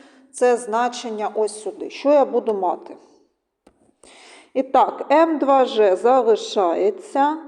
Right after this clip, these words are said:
мінус F тертя — це мю один, а замість Н один я пишу М один Ж. Дорівнює А в дужках М один плюс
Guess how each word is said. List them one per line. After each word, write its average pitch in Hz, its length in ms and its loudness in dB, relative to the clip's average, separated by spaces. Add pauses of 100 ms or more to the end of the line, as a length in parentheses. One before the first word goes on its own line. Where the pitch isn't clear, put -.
(220)
мінус 196 800 -2 (380)
F 294 260 2
тертя — 262 460 2 (140)
це 220 120 0
мю 240 460 2
один, 302 720 2
а 254 140 2
замість 269 520 0
Н 311 220 0
один 262 340 -2
я 233 120 2
пишу 262 540 -4 (100)
М 254 220 2
один 240 520 -2 (640)
Ж. 180 360 -4 (800)
Дорівнює 277 1040 2 (340)
А 302 360 2 (240)
в 196 60 -10
дужках 196 640 0
М 190 220 0
один 277 460 -2
плюс 247 560 -2